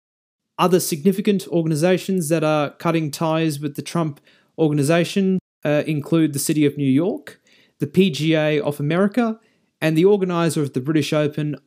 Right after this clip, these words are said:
R and A. Deutsche Bank, longtime lender to Mister Trump, has signalled it would also not be doing further business with him, uh, which is an interesting change from the years when it allegedly seemed willing to breach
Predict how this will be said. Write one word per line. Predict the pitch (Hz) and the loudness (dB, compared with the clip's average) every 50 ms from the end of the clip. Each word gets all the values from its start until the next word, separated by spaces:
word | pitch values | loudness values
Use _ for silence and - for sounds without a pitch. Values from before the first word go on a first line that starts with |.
| - | -8
R | - 143 147 143 139 139 135 - - - | -4 0 0 0 0 0 -2 -4 -6 -8
and | 139 135 139 - - | -6 -6 -6 -6 -4
A. | 160 170 147 110 - - - _ _ _ _ _ _ _ _ _ _ _ _ _ _ _ _ _ - 127 | -2 0 0 0 -2 -4 -14 _ _ _ _ _ _ _ _ _ _ _ _ _ _ _ _ _ -12 -2
Deutsche | - 190 202 233 226 - - - | 0 2 2 2 2 0 -2 -4
Bank, | 113 120 107 92 - - _ - - - _ _ - - - | -2 -2 -2 -2 -4 -10 _ -18 -20 -20 _ _ -20 -12 -2
longtime | 139 156 165 170 151 135 - 147 151 147 135 | 0 2 2 2 0 -2 -2 -2 -2 -2 -2
lender | 131 135 151 160 160 151 156 151 147 139 | 0 0 0 0 2 0 2 2 0 -2
to | - - - 147 139 135 131 127 | -4 -4 -2 0 0 2 0 0
Mister | 139 147 135 - - 135 | -2 -2 -4 -4 -4 -6
Trump, | 131 - - 156 160 147 143 - _ _ _ - _ _ _ _ _ _ _ | -8 -6 -4 -4 -2 -4 -4 -8 _ _ _ -20 _ _ _ _ _ _ _
has | - - 165 165 151 | -6 -2 0 0 0
signalled | - - - 196 175 180 190 190 185 180 170 147 - - | 0 0 0 0 2 2 0 0 0 0 -2 -6 -8 -2
it | 170 175 170 170 | -2 -2 -2 0
would | 180 180 165 | -2 0 0
also | 180 175 170 - - 180 170 | 0 0 -2 -2 -2 -2 -2
not | 156 151 165 170 165 _ | 0 -2 -4 -4 -6 _
be | - 160 160 | -2 -2 -2
doing | 135 123 143 156 165 165 156 | 0 -2 -2 0 0 -2 -4
further | 143 - - 165 165 151 151 | -4 -2 -2 0 0 0 -2
business | 135 - 190 208 202 - 240 202 - - | 0 2 2 2 4 2 0 0 0 0
with | 135 123 123 | -2 -2 0
him, | - 120 110 107 107 110 _ _ _ _ _ _ _ - - | 0 -2 0 -2 -4 -6 _ _ _ _ _ _ _ -6 -2
uh, | 143 147 | -2 0
which | 143 160 151 - | 0 0 0 2
is | 165 147 135 135 - | 2 0 0 0 -2
an | 139 151 170 | 0 2 2
interesting | 196 185 - - - 170 143 131 | 2 2 0 -4 -2 0 0 0
change | 131 - - 165 160 180 208 220 - | 0 0 0 0 0 0 -2 -4 -2
from | - 180 165 151 | -2 -2 -2 0
the | 143 127 | 0 0
years | 135 143 143 147 147 143 131 - | 2 2 2 2 2 0 -2 -4
when | 147 147 135 | -4 -4 -2
it | 135 135 - | -2 -4 -2
allegedly | 147 147 139 156 156 139 147 139 - 139 139 139 127 | -2 0 2 2 2 0 -2 -4 -2 0 0 0 0
seemed | 127 - - 143 143 139 131 | 0 -2 -4 -4 -4 -4 -6
willing | 123 123 143 147 147 156 147 139 | -4 0 0 2 2 2 0 -2
to | 123 - 123 | -4 -6 -10
breach | 123 - 151 143 139 131 135 - - | -6 0 2 2 2 2 -2 -6 -10